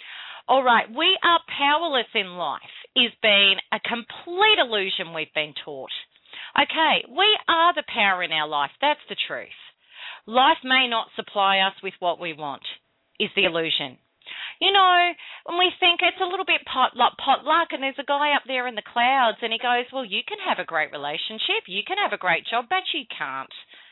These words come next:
You know, what a horrible way to live when we used to believe that. That's what I used to believe when I'm cursed. Other people can have it, but I can't.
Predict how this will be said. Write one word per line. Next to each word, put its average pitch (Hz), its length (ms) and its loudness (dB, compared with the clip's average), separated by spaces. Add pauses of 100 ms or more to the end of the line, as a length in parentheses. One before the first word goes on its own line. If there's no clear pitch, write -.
(380)
You 302 120 2
know, 269 360 4 (320)
what 415 160 4
a 262 60 4
horrible 330 520 -2
way 294 180 2
to 269 80 -4
live 214 380 -2
when 208 160 -6
we 220 80 -2
used 226 180 -2
to 220 80 -2
believe 196 540 0
that. 165 280 6
That's - 180 0
what 339 100 -2
I 294 40 4
used 214 200 -2
to 190 60 -4
believe 160 340 -2
when 160 100 -4
I'm 147 140 -4
cursed. 180 540 -2
Other 214 200 2
people 214 280 -4
can 180 140 -10
have 151 200 -2
it, 147 140 -8
but 135 80 -6
I 127 100 -2
can't. 202 500 -2